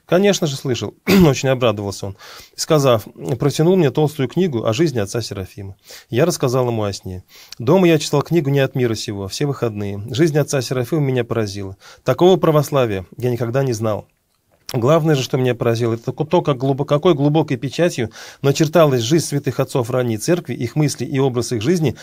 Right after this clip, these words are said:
на жизни самого Серафима. Я, имея историческое образование и научную степень,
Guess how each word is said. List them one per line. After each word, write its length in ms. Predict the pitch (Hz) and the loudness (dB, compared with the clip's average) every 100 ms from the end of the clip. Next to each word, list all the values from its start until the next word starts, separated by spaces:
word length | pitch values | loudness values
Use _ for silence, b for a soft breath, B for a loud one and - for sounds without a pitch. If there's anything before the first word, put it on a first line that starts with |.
| B | B
на 120 | 117 | 0
жизни 300 | 110 147 156 | 2 2 0
самого 440 | 147 120 113 117 127 | -2 0 0 0 -2
Серафима. 600 | - 120 107 101 98 101 | -4 -6 -6 -10 -12 -14
Я, 240 | 135 160 160 135 | 0 4 4 4
имея 200 | 139 135 | 2 0
историческое 520 | - 135 127 - - | 0 -2 -4 -4 -4
образование 520 | 117 120 143 185 170 | -2 -2 2 4 4
и 80 | 143 | 4
научную 460 | 151 151 143 139 131 | 4 4 2 -2 -4
степень, 380 | 147 120 98 | -4 -4 -6